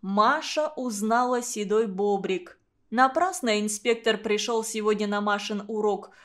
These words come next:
Впрочем, не всё ли равно? Борисов направился в конец класса, шагая между партами, как журавль. Инспектор следовал за ним. Ребята потеснились, кое-как устроив гостей,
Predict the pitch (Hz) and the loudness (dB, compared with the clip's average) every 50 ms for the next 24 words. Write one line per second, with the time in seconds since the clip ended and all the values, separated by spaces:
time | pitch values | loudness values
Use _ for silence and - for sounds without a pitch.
0 | - _ _ - - - _ 254 247 269 269 262 269 - - 247 240 247 240 240 | -20 _ _ -20 -20 -6 _ 2 2 2 2 2 -2 -4 -4 -4 -4 -4 -4 -4
1 | 254 262 262 - - 392 403 359 285 247 202 185 175 175 175 185 185 180 170 156 | -4 -6 -6 -6 -6 -6 -6 -4 -2 0 0 0 0 0 -2 -6 -6 -6 -6 -6
2 | - - _ _ _ _ _ _ _ _ _ _ - 196 220 254 302 381 392 - | -8 -12 _ _ _ _ _ _ _ _ _ _ -2 2 4 4 4 4 2 0
3 | 330 294 - 247 240 233 254 254 247 233 233 226 226 220 - 220 190 196 - 208 | -2 -2 0 0 0 2 4 2 2 2 2 0 0 0 0 -2 -4 0 0 0
4 | 202 202 202 190 196 - - - 233 277 302 294 - - 262 262 262 - - - | 2 2 0 -4 -6 -6 -4 -2 0 0 0 0 0 0 -2 -2 -2 -6 -14 -18
5 | - - - 240 240 240 254 254 247 247 240 233 240 233 214 208 247 233 - 247 | -14 -4 0 0 2 4 4 4 4 4 2 0 -2 -2 -2 -2 -2 0 2 2
6 | 247 240 240 - 220 220 226 220 226 226 220 220 208 233 233 233 233 226 226 208 | 2 2 0 -2 -2 -2 -2 -2 0 -2 -2 -2 -2 -2 0 2 4 4 4 4
7 | 214 214 208 208 - - - - - 220 220 220 214 - - - 320 349 339 - | 2 0 -2 -4 -8 -14 -18 -10 -6 -4 -2 -2 -2 -4 -4 -4 -6 -6 -2 -2
8 | 311 302 - - - 240 240 254 254 214 262 247 262 262 269 226 202 214 240 254 | -4 -4 -4 -6 -8 -4 -2 -2 -2 0 0 2 2 2 0 -2 -2 -2 -2 -2
9 | 254 226 208 190 180 175 175 185 - _ _ _ _ _ _ _ - 220 233 220 | 0 -2 -2 -2 -4 -6 -8 -12 -14 _ _ _ _ _ _ _ 0 2 4 6
10 | 220 226 220 - - - 220 208 214 214 196 - - 285 311 294 269 233 - - | 6 6 4 4 0 -2 -2 -4 -2 -4 -6 -4 -4 -4 -2 -2 -2 -2 -2 0
11 | - 220 202 202 202 202 254 262 262 - - 262 226 - - 247 233 233 226 214 | 2 2 2 2 2 2 0 0 0 -4 -10 -10 -10 -8 -4 0 0 2 2 2
12 | 214 240 240 240 - - - - 214 202 196 196 - | 0 -2 -2 -2 -4 -8 -6 -4 -4 -4 -4 -8 -12